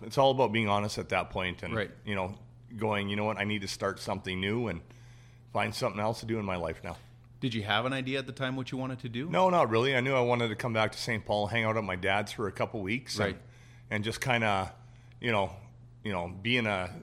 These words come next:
Speaker 1: I was depressed for a while.
Speaker 2: Yeah.
Speaker 1: Um, you know, my dad helped me out through it, and, and I hung out around here, hung out with some friends, 'cause obviously I, I grew up here as well, between here and Fort McMurray. I played ball here.
Speaker 2: Right.
Speaker 1: So I have, I had, I have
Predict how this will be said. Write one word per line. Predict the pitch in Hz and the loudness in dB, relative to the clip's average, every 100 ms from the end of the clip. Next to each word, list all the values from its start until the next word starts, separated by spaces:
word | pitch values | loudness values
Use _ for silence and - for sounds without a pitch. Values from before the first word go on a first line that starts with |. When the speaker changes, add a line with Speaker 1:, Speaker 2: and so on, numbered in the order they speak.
| - - | -18 -6
Speaker 1:
I | 107 | -2
was | 104 98 | -2 -4
depressed | 110 - 120 - | -4 2 2 2
for | 139 | 2
a | 123 | 4
while. | 117 120 123 123 120 | 6 6 6 2 -2
Speaker 2:
Yeah. | 104 - - - - - - | -6 -6 -14 -20 -20 -12 -4
Speaker 1:
Um, | 95 87 80 80 - - | 0 2 0 -4 -12 -4
you | 107 | -2
know, | 98 | 0
my | 92 | -2
dad | 87 107 110 | 2 4 4
helped | 110 107 | 4 0
me | 110 | 0
out | 113 107 | 0 0
through | - 117 117 | -2 -2 2
it, | 127 135 | 0 0
and, | 107 87 90 - | -6 -6 -8 -6
and | 92 90 | -4 -2
I | |
hung | 87 117 | -2 -2
out | 110 107 | 0 0
around | 107 101 | 0 0
here, | 110 113 | 0 0
hung | 113 | 0
out | 113 95 | 0 -2
with | - | -4
some | 95 | -10
friends, | - 123 127 127 - | -4 0 0 -2 -8
'cause | - 101 | -8 -2
obviously | 110 113 113 120 | 0 0 0 2
I, | 98 | 4
I | 107 | 2
grew | 107 117 | 2 4
up | 117 117 | 4 2
here | 113 104 - | 0 0 -2
as | 110 92 | -6 -2
well, | 107 98 98 - - - - | 2 2 2 -4 -18 -20 -8
between | 113 - 120 | -6 -2 0
here | 110 107 | 2 0
and | 101 | 0
Fort | 120 | -2
McMurray. | 107 - 98 113 | -2 -2 -2 0
I | 98 | 0
played | - 113 98 | 2 0 4
ball | 104 104 | 4 4
here. | 101 92 107 - - - | 0 0 0 -4 -14 -8
Speaker 2:
Right. | 107 101 - | -4 -4 -2
Speaker 1:
So | 123 | 4
I | 110 | 6
have, | 104 | 6
I | 92 | 4
had, | 107 117 104 110 | 4 4 2 2
I | 110 | 2
have | 110 131 | 2 0